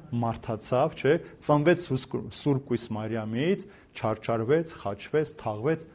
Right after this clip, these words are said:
հարություն առավ մեզ համար։ Սա մեր հավատամքն է, որ մարմնացել է Աստված, իր մարմնով չարչարվել ու մահացել է մեզ համար, իր արյունը թափել է մեզ փրկելու համար։ Եվ մենք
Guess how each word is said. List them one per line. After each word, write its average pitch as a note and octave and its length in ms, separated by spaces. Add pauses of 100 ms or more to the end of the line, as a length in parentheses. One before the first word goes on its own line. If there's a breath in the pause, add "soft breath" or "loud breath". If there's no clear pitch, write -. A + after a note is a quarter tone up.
(100)
հարություն C3 480
առավ B2 220
մեզ A2 200
համար։ G2+ 260
Սա F#3 160
մեր F3+ 200
հավատամքն B2 760
է, - 40 (240 soft breath)
որ C3 220
մարմնացել C3 760
է G2+ 40
Աստված, C#3+ 500 (360 loud breath)
իր G3+ 200
մարմնով C#3 540
չարչարվել B2 720
ու C3+ 100
մահացել A2+ 500
է G#2 80
մեզ G2 220
համար, C3 400 (160 loud breath)
իր C3+ 180
արյունը C3+ 260
թափել A2+ 440
է D3 80 (300 loud breath)
մեզ C#3 220
փրկելու A#2 480
համար։ G2+ 380
Եվ A#2+ 140
մենք F3+ 320